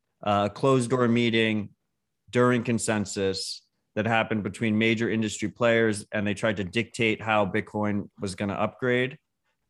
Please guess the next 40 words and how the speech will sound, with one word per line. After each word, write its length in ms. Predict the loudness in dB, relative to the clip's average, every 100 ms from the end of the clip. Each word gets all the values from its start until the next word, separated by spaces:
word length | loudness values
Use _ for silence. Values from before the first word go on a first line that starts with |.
| -6
Um, 380 | -2 -2 -2 -4 0
and 100 | 0
they 80 |
failed. 480 | 0 0 0 0 -4
And 100 | -2
that 140 | 0 0
was 160 | -2
massive 560 | -2 0 -2 -4 -6 -4
for 160 | -6
Bitcoin, 600 | -4 -4 -4 -6 -6 -8 -12 _ _ _ _ -10
um, 260 | -6 -4 -2
that 140 | -2
they 120 | -2 -2
did 220 | -2 -4
fail 360 | -2 -2 0
and 80 | -2
that 180 | -4 -4
individual 680 | -2 -2 -4 -4 -4 -2 -4
users, 680 | -2 -2 -2 -4 -4 -8 -16 _ _ _ -4
uh, 120 | -2
basically 480 | 0 0 0 0 -2
exercised 640 | 0 -2 -4 -2 0 0 -2
their 140 | -4
veto 320 | 0 2 2
right 420 | 2 0 -2 -6 -6
to 140 | -4
those 260 | -2 -4 -6
changes, 600 | -4 -4 -4 -4 -6 -12 _ -10
and 100 | -6
they 80 | -6
didn't 260 | -6 -6
happen. 520 | -4 -4 -6 -10 -16 -10
That 100 | -6
was 220 | -4 -6
the 60 | -8
SegWit 420 | -6 -4 -4 -6
two 240 | -6 -2 -2
X, 400 | -4 -8 -16 -16 _ _ _ _ -8
uh, 160 | -4 -4
incident 520 | -4 -6 -8 -10 -12